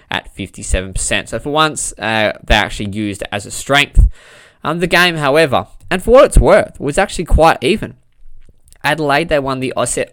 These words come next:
offensive rebounds by two, uh, the defensive rebounds by one, they won the intercepts by one, and, uh, deflections were even. So it was really, really clo-, close across the whole game, despite it being an eleven difference, eleven goal difference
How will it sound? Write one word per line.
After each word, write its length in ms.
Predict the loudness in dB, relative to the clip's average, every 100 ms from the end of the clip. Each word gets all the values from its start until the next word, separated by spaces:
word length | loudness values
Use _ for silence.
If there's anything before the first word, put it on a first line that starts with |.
| -2
offensive 640 | 0 -2 -4 -4 -6 -2
rebounds 460 | -2 -2 -4 -6
by 160 | -4 0
two, 480 | 4 4 2 -8 -16 -8
uh, 160 | -4 -4
the 120 | -4
defensive 720 | -8 -4 -4 -4 -8 -8 -6
rebounds 380 | -4 -2 -4 -4
by 160 | -4 -4
one, 380 | -4 -6 -8 -18 _ _
they 100 | -6
won 220 | -4 -6
the 120 | -6 -6
intercepts 540 | 2 4 4 0 -4
by 200 | -4 -4
one, 380 | -4 -6 -8 -18 _ _ -4
and, 440 | -2 0 -4 -8 -6
uh, 140 | -4
deflections 600 | -4 -4 0 0 2 4
were 160 | 4 2
even. 400 | -2 -4 -6 -14 -16
So 160 | -6 -4
it 240 | -4 -4
was 200 | -6 -4
really, 380 | -2 0 2 2
really 240 | 0 -2
clo-, 320 | -2 -2 -2 0
close 460 | 2 4 2 -2 -8
across 360 | -14 -6 -6 -4
the 120 | -6
whole 200 | -6 -4
game, 260 | -4 -6 -10 -20 -20 -12
despite 440 | -8 -2 0 0
it 120 | -2
being 260 | -4 -4 -6
an 140 | -12 -10
eleven 480 | -6 -4 -4 -6
difference, 680 | -8 -10 -8 -12 -10 -12 -12 -6
eleven 260 | -2 -2 -4
goal 180 | -6
difference 400 | -6 -8 -12 -16